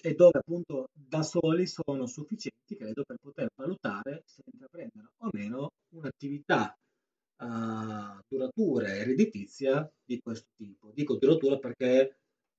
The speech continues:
non è un'attività che va di moda in questo momento, ma come abbiamo visto, date la mano, lo sarà e lo sarà sempre di più, oltre a dare ovviamente grandi soddisfazioni a livello personale. Bene,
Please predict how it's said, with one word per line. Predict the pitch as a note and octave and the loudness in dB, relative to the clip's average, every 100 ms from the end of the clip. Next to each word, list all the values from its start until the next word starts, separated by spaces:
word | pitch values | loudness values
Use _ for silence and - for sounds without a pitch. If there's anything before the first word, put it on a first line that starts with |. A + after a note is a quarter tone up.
| A2 | -4
non | A2 | 2
è | D3+ | 4
un'attività | D3 B2+ - B2 B2+ C#3 B2+ C3 C3 _ | 6 4 -2 -4 -2 2 4 4 0 _
che | - C3 | 0 2
va | B2 B2 | 4 4
di | B2+ | 4
moda | B2+ B2+ B2 | 4 6 4
in | A#2+ | 2
questo | B2 A2+ C3+ | 0 -2 0
momento, | B2+ C3 A#2 A2 G#2+ | 0 2 2 0 -6
ma | G#2+ | -6
come | C#3+ B2 | -2 0
abbiamo | A2+ B2+ | 0 2
visto, | C3 A2+ - D#3+ C3+ - | 2 0 2 2 2 -2
date | A#2 B2 - A#2 | -4 -4 -2 -6
la | C3 | -2
mano, | C#3 A2+ A2+ B2+ C3 - _ _ | 0 0 2 0 0 -8 _ _
lo | A#2+ A#2+ | -4 -4
sarà | D3+ C3+ B2 B2 A#2+ | 0 2 4 2 0
e | - B2+ | -4 -4
lo | A2+ | -4
sarà | - B2 G#2 A2 | -2 -2 -2 -4
sempre | - - A2+ G#2+ A2 G#2+ | -6 -4 -2 -2 -4 -10
di | G#2+ | -8
più, | C3+ A#2 G2+ - _ _ _ _ | 2 4 2 -8 _ _ _ _
oltre | F3 D#3 - B2+ | 8 8 8 0
a | |
dare | B2 D#3 A#2+ | 4 4 6
ovviamente | A#2+ F3+ A2+ A2+ - D#3+ D#3+ | 4 4 4 2 4 4 4
grandi | B2+ D3+ E3 C3 A#2 | 0 2 4 4 2
soddisfazioni | G2+ B2+ C3+ G3 - A#2 G#2+ A2 | -2 -4 -2 -2 -2 -2 -2 -2
a | D3 | -2
livello | E3+ G#2 G2+ G#2+ A2 A2 | -2 -2 -4 -4 -4 -8
personale. | _ - - _ _ _ _ _ _ _ _ _ _ _ | _ -20 -20 _ _ _ _ _ _ _ _ _ _ _
Bene, | D#3 G#2+ | 0 0